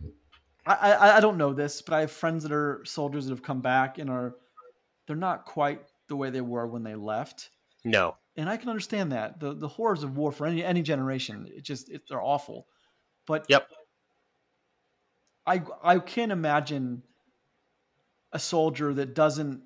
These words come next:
Speaker 1: especially someone in Jackson's situation, which is a T B I.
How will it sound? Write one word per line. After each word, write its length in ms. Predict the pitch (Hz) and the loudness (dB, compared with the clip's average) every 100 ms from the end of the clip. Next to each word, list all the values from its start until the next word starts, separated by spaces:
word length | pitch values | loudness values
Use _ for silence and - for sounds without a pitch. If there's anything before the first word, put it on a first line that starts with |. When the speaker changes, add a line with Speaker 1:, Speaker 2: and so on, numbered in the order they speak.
| _ | _
Speaker 1:
especially 480 | - - 254 262 285 | -12 -2 0 2 0
someone 340 | - 208 185 160 | 0 2 2 0
in 300 | 143 135 135 - - | -2 -6 -10 -16 -2
Jackson's 800 | 160 151 - 160 139 123 - - _ _ _ _ _ _ _ _ - | 2 2 2 -4 -4 -6 -10 -14 _ _ _ _ _ _ _ _ -10
situation, 600 | - 170 156 165 175 151 | -4 -2 2 2 2 -2
which 160 | 147 | -4
is 120 | 151 131 | -4 -4
a 80 | |
T 280 | 131 - 190 | -6 -8 -8
B 160 | 180 170 | -2 2
I. 460 | 139 135 135 135 | 4 4 0 -6